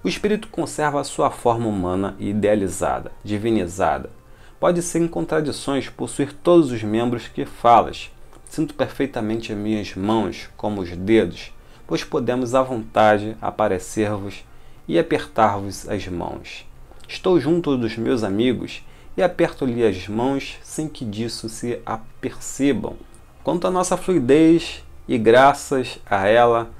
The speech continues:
podemos estar em toda parte, sem interceptar o espaço ou produzir quaisquer sensações,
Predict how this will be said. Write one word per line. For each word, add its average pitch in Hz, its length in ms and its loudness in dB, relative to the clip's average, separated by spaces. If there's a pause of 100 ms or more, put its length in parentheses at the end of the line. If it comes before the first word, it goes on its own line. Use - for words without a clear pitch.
(160)
podemos 135 420 2
estar 123 420 -2
em 123 100 -4
toda 120 300 -2
parte, 107 720 2
sem 165 220 -2
interceptar 120 920 0 (320)
o 123 60 -4
espaço - 760 2 (320)
ou 135 100 0
produzir 113 540 -2
quaisquer 117 540 0
sensações, - 960 -10